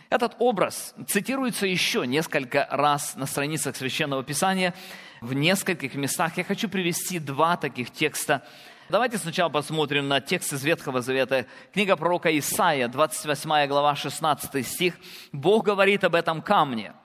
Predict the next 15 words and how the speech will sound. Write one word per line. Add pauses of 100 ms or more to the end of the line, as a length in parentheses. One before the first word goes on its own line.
(920)
«Посему
так
говорит
Господь
Бог:
вот
я
полагаю
в
Сионе
основание, (520)
камень, (1040)
камень
испытанный, (880)
краеугольный,